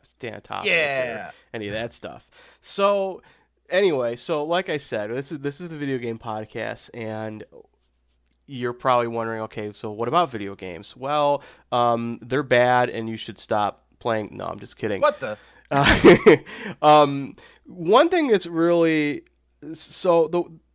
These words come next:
Speaker 1: I, I've, I've been a big gamer for quite a bit of time, and obviously Trevor has as well. And there's been a lot of interesting things happening,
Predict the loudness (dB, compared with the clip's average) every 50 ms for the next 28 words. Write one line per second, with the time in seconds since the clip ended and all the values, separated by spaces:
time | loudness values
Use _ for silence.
0 | _ _ _ _ _ _ _ _ _ _ _ _ _ _ _ _ _ _ _ _
1 | _ _ _ _ _ _ -2 0 0 2 2 0 0 0 -4 -12 _ _ 2 2
2 | 2 2 0 -6 _ _ _ _ _ -20 -20 -20 _ _ _ _ _ -18 -4 0
3 | 0 0 2 0 -6 -6 -4 -2 -2 -2 -2 -6 -8 -8 -8 -8 -8 -8 -10 -14
4 | -8 -4 -4 -2 -4 -4 -8 -14 -16 -10 -8 -8 -6 -6 -6 -8 -10 -12 -14 _
5 | -12 -10 -10 -10 -10 -10 -12 -14 -16 -18 -20 _ -14 -12 -12 -12 -14 -14 -14 -16
6 | -16 -10 -10 -8 -8 -8 -8 -10 -10 -12 -12 -16 -20 -20 _ -14 -12 -8 -8 -8
7 | -10 -10 _ -20 -20 -20 -20 _ _ -2 0 2 2 4 2 2 0 -2 -4 -8
8 | -12 -20 _ _ _ _ _ -4 -2 0 0 -2 -2 -4 -8 -16 -20 -20 _ _
9 | _ _ -16 -14 -14 -14 -12 -10 -8 -8 -6 -4 -2 -2 0 0 -2 -4 -6 -8
10 | -12 -14 -14 -14 -12 -12 -12 -12 -10 -8 -6 -6 -6 -6 -8 -8 -8 -10 -10 -12
11 | -16 -18